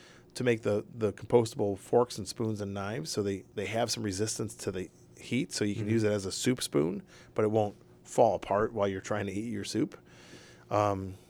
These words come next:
Speaker 2: But I, the question there was, uh, how do you visually tell the difference? So if you're doing an event and someone's coming in with outside straws, how do you tell the visual difference between a compostable straw and a non-compostable straw?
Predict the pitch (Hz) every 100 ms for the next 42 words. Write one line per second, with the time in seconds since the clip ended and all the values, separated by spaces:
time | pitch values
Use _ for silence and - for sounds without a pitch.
0 | - - 190 175 - 226 202 185 139 120
1 | 117 107 147 139 117 - 156 156 147 107
2 | 98 113 110 110 101 - 101 98 85 92
3 | 92 85 82 - - - - 104 98 -
4 | 107 104 120 117 101 90 107 95 - -
5 | - - - - - - - 98 92 107
6 | 101 - 104 101 98 92 90 - - 95
7 | 87 - - 92 87 80 80 - 143 123
8 | 139 117 92 90 107 110 107 98 95 -
9 | 87 - 92 80 85 80 110 113 113 104
10 | - 101 92 87 80 82 82 - 78 76
11 | 76 - 82 - 85 76